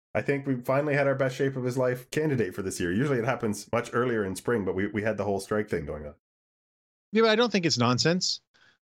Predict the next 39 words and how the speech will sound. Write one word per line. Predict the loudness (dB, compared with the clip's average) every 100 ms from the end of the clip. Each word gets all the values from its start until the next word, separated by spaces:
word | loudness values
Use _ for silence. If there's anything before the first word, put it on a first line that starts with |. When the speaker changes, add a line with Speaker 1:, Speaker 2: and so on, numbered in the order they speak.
| 0
Speaker 2:
So | 4 4 0 _ _ _ _ _
normally | 4 4 6 4
it | 6
is, | 6 4 2 -2 -6 _ _ _ -10 2
but | 4 4 2
Espinal | 2 2 4 4 6
has | 2
put | 2 2
on | 2
fifteen | 2 0 4 2
pounds | 4 4 4 4
of | 4
muscle, | 4 2 -2 -8 -10 -18 -20 -20 _ _ _ _ -6 0
which | 0 2
when | 4
you're | 4
Santiago | 6 4 6 4 6 6
Espinal's | 4 4 2 2 2
size, | 4 4
that's | 2 0
a | 2
pretty | 4 4
significant | 4 2 2 2
<laughs> |
percentage | 2 4 4 4
of | 4
your | 4
body | 4 4 4
weight. | 4 2 2 -6 -14 -14 -16 -18 -20 _ _ _ 0
And | 2 4 4 0 -4 _ _
the | 2
one | 4 4
thing | 4 4 4 4
that | 4
has | 4 4
always | 4 2 2
held | 2 4 4
Espinal | 2 2 2 4
back | 4 4 2 -4